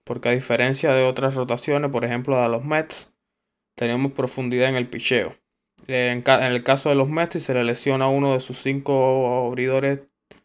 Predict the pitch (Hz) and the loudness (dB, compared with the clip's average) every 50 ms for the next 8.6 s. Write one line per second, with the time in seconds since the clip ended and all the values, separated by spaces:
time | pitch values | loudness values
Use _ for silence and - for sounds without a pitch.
0 | _ _ _ _ _ _ _ _ _ _ - 127 127 123 120 117 - - 139 143 | _ _ _ _ _ _ _ _ _ _ -2 0 2 2 2 0 2 2 2 2
1 | 156 - - - 127 123 127 135 135 131 127 - 135 131 139 139 135 123 123 123 | 2 0 0 2 2 2 4 2 2 0 0 2 2 2 2 2 0 0 0 -2
2 | 123 - - 135 135 135 131 127 123 123 135 135 131 127 127 135 - - 180 185 | -2 -2 -2 -2 -2 -2 -2 -4 -2 0 2 2 2 0 -2 -4 -2 0 2 2
3 | 185 190 185 185 - _ _ _ _ _ _ _ _ - - - - - - 123 | 2 2 0 -2 -8 _ _ _ _ _ _ _ _ -20 -20 -20 -8 -2 0 0
4 | 123 123 123 120 127 131 131 131 131 143 147 131 123 123 127 - - 147 143 143 | 2 4 4 4 4 2 4 4 4 6 6 4 2 0 -2 -2 0 0 0 0
5 | 147 139 135 123 - 120 120 120 120 117 113 113 120 123 131 131 135 131 127 127 | 0 -2 -2 0 0 0 0 0 0 0 0 2 2 2 2 0 -2 -4 -6 -6
6 | 135 131 131 131 - 127 123 123 127 131 131 131 127 127 131 123 110 113 120 123 | -6 -6 -6 -2 -2 -2 0 0 2 0 2 0 0 0 0 0 0 0 -2 -4
7 | 117 117 - 113 117 - - 120 120 117 120 120 - 117 - - 123 120 120 127 | -4 -4 -4 -4 -4 -2 -2 0 0 2 0 0 -2 -6 -6 -6 -6 -6 -4 -6
8 | 120 - 113 117 120 - - 80 - - - _ | -6 -6 -6 -8 -8 -8 -10 -12 -12 -14 -18 _